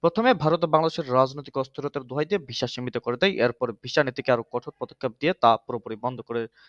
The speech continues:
দেওয়ার সিদ্ধান্ত নেয় ভারত। এছাড়াও বিভিন্ন নিত্য প্রয়োজনীয়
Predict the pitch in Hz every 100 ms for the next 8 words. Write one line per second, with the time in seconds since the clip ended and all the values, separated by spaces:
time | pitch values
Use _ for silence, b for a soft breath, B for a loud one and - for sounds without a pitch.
0 | b - 123 - 127 139 170 175 117 113
1 | - b b b b _ - 208 208 175
2 | 190 202 196 185 185 180 180 170 180